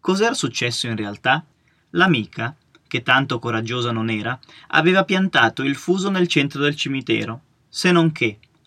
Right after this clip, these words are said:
all'atto di uscire, si sentì misteriosamente ma assai energicamente trattenuta dal basso per la gonna.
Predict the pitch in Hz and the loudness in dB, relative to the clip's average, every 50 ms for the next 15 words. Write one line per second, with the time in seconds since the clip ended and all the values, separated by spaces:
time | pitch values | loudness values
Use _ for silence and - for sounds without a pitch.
0 | _ - 127 123 120 123 127 131 156 - 127 120 110 113 113 113 - - 170 175 | _ 0 2 2 4 4 4 2 2 0 -4 -2 0 -2 -2 -2 -2 2 4 6
1 | 180 170 151 156 - - - - _ - - 175 - - 196 196 180 - 175 143 | 6 6 4 0 -2 -12 -20 -20 _ -6 -4 -2 0 2 2 2 2 4 4 4
2 | 131 127 120 - - 135 135 139 147 147 143 147 147 147 147 135 127 117 - 123 | 4 2 -2 -2 -2 -2 -2 0 0 0 2 2 4 4 4 4 2 0 -2 -2
3 | 123 127 123 120 - - - 165 160 160 151 139 139 139 131 127 131 147 151 170 | 0 2 2 2 0 0 2 4 4 4 4 4 4 2 0 0 -2 -2 0 2
4 | 165 175 185 180 160 151 - - 143 151 151 - 156 156 175 170 - 123 117 143 | 2 2 2 2 0 0 0 0 -2 -2 0 0 0 2 2 2 0 0 2 4
5 | 165 180 - - 104 104 - - - 120 - 135 135 135 139 143 - 123 107 101 | 4 4 4 4 2 2 0 -4 -6 -4 -2 -2 0 2 2 2 2 0 -2 -4
6 | 98 101 104 110 113 | -4 -8 -8 -8 -10